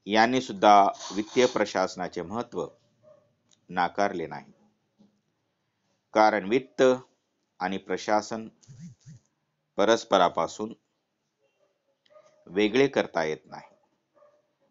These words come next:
कारण दोन्ही घटक परस्परावलंबी आहेत. म्हणजेच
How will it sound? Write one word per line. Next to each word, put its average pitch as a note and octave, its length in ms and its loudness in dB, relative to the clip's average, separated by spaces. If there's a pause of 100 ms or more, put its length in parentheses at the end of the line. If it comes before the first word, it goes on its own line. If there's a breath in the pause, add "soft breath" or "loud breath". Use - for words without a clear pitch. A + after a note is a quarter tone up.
(100)
कारण G2 360 2
दोन्ही G2 300 -4
घटक F#2 420 -4 (100)
परस्परावलंबी G2+ 1800 -4
आहेत. D#2+ 380 -8 (960)
म्हणजेच A2 540 -6